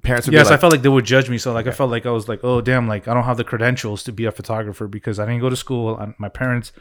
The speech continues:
Speaker 2: don't have a pedigree in photography, so therefore, I can't be a photographer because I'm f-, I'm just starting off.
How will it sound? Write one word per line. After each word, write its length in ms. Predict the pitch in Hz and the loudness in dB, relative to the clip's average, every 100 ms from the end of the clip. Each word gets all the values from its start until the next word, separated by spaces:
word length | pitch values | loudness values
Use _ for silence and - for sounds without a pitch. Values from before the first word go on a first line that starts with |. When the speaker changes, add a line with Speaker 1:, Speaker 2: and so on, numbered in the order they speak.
| _ _ _ _ _ - | _ _ _ _ _ -6
Speaker 2:
don't 140 | 127 | -2
have 120 | 131 | -2
a 40 | 117 | -2
pedigree 420 | - 151 143 117 | 0 0 0 -2
in 60 | 107 | -4
photography, 600 | 117 117 117 113 - 117 | -4 -2 -2 -2 -6 -6
so 280 | 131 117 113 | -6 -8 -8
therefore, 500 | 107 120 - 127 113 _ _ _ _ | -4 -4 -2 -2 -2 _ _ _ _
I 140 | 110 123 | -4 -2
can't 240 | 143 123 | -2 -2
be 60 | 113 | -2
a 60 | |
photographer 580 | 110 - 113 107 107 117 | -2 -4 -4 -4 -6 -6
because 360 | 110 - 113 104 | -6 -4 -4 -4
I'm 120 | 107 | -6
f-, 240 | 104 - - | -6 -12 -12
I'm 220 | 107 113 - | -8 -8 -8
just 220 | 127 117 | -8 -6
starting 320 | - 123 120 | -2 -2 -2
off. 400 | 117 117 98 - | -2 -2 -4 -12